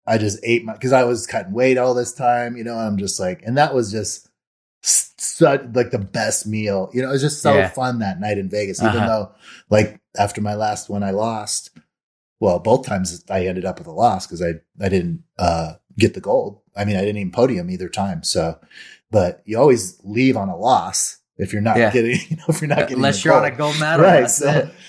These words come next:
Speaker 1: that's what I try to tell people too. I'm like, only one person's going home without a loss,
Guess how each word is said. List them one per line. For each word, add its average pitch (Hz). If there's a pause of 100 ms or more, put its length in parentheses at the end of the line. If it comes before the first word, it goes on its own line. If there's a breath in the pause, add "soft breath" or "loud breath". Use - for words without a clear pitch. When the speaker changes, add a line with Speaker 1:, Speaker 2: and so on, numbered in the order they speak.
(120)
Speaker 1:
that's 139
what 147
I -
try 139
to 120
tell 131
people 110
too. 147
I'm 113
like, 101 (640 soft breath)
only 254
one 165
person's 127
going 120
home 123
without 113
a 101
loss, -